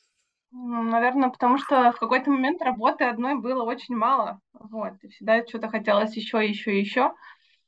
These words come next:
Э, но если ты конкретно про музыку спрашиваешь,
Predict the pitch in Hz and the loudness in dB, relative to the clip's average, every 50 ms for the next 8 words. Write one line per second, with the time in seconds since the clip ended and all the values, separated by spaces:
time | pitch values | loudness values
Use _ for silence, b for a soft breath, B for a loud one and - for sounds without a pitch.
0 | _ _ _ _ - - 226 233 226 220 220 233 247 247 254 262 254 233 262 254 | _ _ _ _ -2 2 2 4 4 4 4 6 4 4 2 0 -2 -4 -2 0
1 | 262 247 247 247 262 262 262 254 226 233 220 220 262 330 359 339 - 247 240 - | 2 0 2 2 0 0 0 -2 -2 -2 0 0 0 0 -2 -4 -6 -8 -8 -4
2 | - 208 196 202 - - - 190 190 190 190 190 190 - - | -2 0 0 0 -2 -8 -8 -4 -4 -2 -4 -4 -6 -10 -16